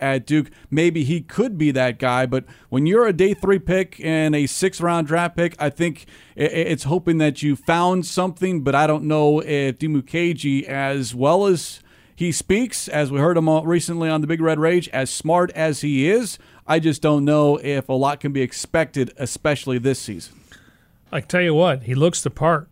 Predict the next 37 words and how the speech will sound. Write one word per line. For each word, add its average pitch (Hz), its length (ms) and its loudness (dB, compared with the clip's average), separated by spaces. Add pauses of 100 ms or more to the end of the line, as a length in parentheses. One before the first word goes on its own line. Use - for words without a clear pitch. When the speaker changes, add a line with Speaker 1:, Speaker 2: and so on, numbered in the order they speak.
Speaker 2:
I 151 60 -16
mean, 127 640 -2
he, 147 160 -4
he 127 80 -4
wears 143 260 -2
number 156 220 2
ninety-two. 160 680 0
You 127 140 -2
know, 120 140 -6
kind 143 220 -4
of 135 40 -2
reminds 147 240 -2
me 143 140 -2
of 123 100 -4
B 151 200 -4
Train 156 260 -4
and 139 120 -2
some 131 200 -4
other 151 160 -4
guys 151 300 -4
that 147 80 -8
wore 147 180 -4
that 147 200 -6
number. 160 540 -4
And, 131 400 -8
uh, - 240 -18
if - 160 -16
I'm 147 140 -4
not 180 140 -6
mistaken, 151 500 -8
Craig, 131 300 -6
when 135 140 -4
they 143 120 -4
were, 143 140 -6
he 131 180 -6
was 120 220 -4
drafted, 131 480 -6